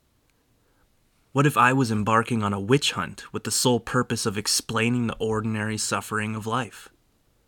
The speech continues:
All so I could live with the fact that I could do nothing to save her.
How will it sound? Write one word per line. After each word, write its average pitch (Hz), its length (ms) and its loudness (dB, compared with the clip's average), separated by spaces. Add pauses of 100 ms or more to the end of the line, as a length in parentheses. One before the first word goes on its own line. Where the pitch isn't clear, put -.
(320)
All 135 260 4
so 139 220 4
I 127 80 6
could 117 140 -2
live 123 260 2
with 135 140 2
the 127 80 0
fact 127 400 0
that 104 120 -4
I 107 100 0
could 104 200 -4
do 117 180 2
nothing 117 520 -2
to 127 100 -8
save 101 320 -6
her. 101 220 -6